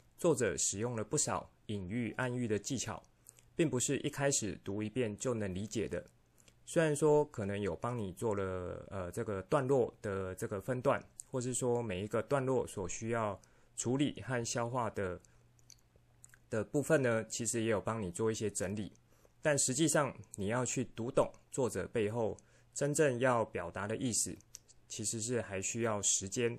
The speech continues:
和心力来克服，才有办法去做理解的。像这样子的文章就不太适合作为初学者练习使用，这一点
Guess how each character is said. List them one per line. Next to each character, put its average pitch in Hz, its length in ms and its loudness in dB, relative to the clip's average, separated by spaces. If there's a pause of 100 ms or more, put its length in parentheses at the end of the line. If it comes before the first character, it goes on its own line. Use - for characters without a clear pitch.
(120)
和 104 200 -6
心 110 240 -4
力 113 140 -2
来 92 160 -2
克 120 200 -2
服， 90 300 -6 (380)
才 135 120 0
有 117 100 4
办 123 200 -2
法 92 140 -6
去 107 160 -6
做 101 220 -2
理 95 180 -6
解 - 180 -4
的。 - 200 -8 (580)
像 175 240 4
这 175 80 6
样 170 100 6
子 117 120 4
的 107 100 6
文 98 180 2
章 113 360 -2
就 120 240 2
不 95 160 -6
太 139 180 0
适 127 200 2
合 98 260 -4
作 107 220 -2
为 92 220 -4
初 - 220 -4
学 110 160 2
者 98 180 -2
练 104 180 -4
习 95 180 -6
使 90 220 -2
用， 98 220 -4 (600)
这 185 180 6
一 180 40 6
点 127 220 4